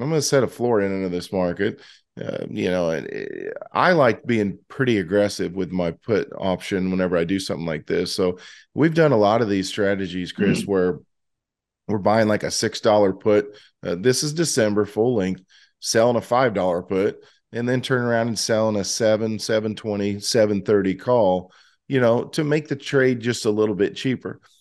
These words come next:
Speaker 1: Now, how, what portion do I
Speaker 2: Mm-hmm.
Speaker 1: wanna do bush-, on bushels like that? You know, I don't wanna get super aggressive because I'm selling a call. Uh,
Speaker 2: Right.
Speaker 1: and, and the thing is, is if the market screams higher, it's probably screaming higher,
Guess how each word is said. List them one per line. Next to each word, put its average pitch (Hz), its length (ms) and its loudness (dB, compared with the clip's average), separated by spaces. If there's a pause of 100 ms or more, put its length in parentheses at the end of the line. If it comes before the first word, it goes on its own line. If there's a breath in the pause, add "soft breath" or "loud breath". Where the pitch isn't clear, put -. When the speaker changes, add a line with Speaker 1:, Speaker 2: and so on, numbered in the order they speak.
(140)
Speaker 1:
Now, 110 220 2
how, 120 140 0
what 143 300 0
portion 151 360 2
do 120 80 4
I 113 80 6
Speaker 2:
Mm-hmm. 113 100 4
Speaker 1:
wanna 110 160 0 (240)
do 110 160 -4
bush-, 98 280 -2
on 101 320 -2
bushels 104 400 -2
like 95 220 0
that? 104 340 0 (560 loud breath)
You 135 140 0
know, 123 40 6
I 135 80 6
don't 135 120 6
wanna 123 120 2
get 107 140 0
super 107 300 -2
aggressive 110 420 0
because 98 240 -4
I'm 101 160 -2
selling 107 400 0
a 82 60 -6
call. 87 640 -4
Uh, 90 100 -4
Speaker 2:
Right. 76 280 0
Speaker 1:
and, 113 200 -4
and 117 180 -2
the 104 60 2
thing 131 300 2
is, 113 260 2
is 95 140 -6
if 107 140 -2
the 104 100 -2
market 107 540 -2
screams 113 640 -4 (100)
higher, 104 480 2 (240 loud breath)
it's - 100 -14
probably 131 320 2
screaming 107 380 0
higher, 107 540 2